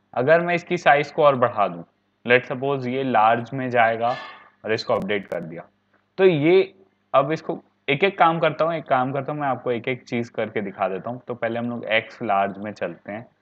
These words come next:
ठीक है, और इसका title earphones ही डाल देता हूँ and publish कर देता हूँ। तो अब ये क्या होगा, ये mobile responsive नहीं है,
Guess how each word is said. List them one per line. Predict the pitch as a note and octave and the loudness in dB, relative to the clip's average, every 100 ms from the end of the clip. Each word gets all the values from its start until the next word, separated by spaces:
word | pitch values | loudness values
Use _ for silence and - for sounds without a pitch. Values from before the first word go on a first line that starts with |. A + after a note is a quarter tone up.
| _ _ _ - | _ _ _ -14
ठीक | A2 | -6
है, | A#2+ | -4
और | A2+ F#2+ G2 G2+ | -4 -2 -2 -2
इसका | G2 - - | -6 -6 -4
title | G#2 G2+ F#2 G2+ G2+ | 0 0 -2 -4 -8
earphones | F#2 F#2+ F#2 G2 F#2 - | -6 -8 -6 -10 -10 -10
ही | F#2 | -8
डाल | F#2 F2 | -6 -6
देता | F2 F#2+ | -10 -12
हूँ | A2+ - _ _ _ - - - _ - _ _ _ _ _ - _ - - - _ _ _ _ _ _ | -14 -16 _ _ _ -20 -20 -20 _ -20 _ _ _ _ _ -20 _ -20 -16 -16 _ _ _ _ _ _
and | E2+ F2 F2 - | -10 -8 -8 -4
publish | G#2 A2+ - | -4 -4 -6
कर | D3 | -6
देता | C#3 C3+ | -6 -6
हूँ। | D3+ D#3 - _ _ _ _ _ _ _ _ _ _ _ - | -8 -10 -18 _ _ _ _ _ _ _ _ _ _ _ 0
तो | |
अब | F3+ F#3 | 2 2
ये | G3+ | 0
क्या | G3 G3 | 4 4
होगा, | E3+ | 4
ये | F#3+ G3 | 2 0
mobile | D#3+ C#3+ C#3+ D3 | 4 6 6 4
responsive | D3 - B2 - G2 | -2 -6 -8 -8 -10
नहीं | F2 | -10
है, | D#2+ | -12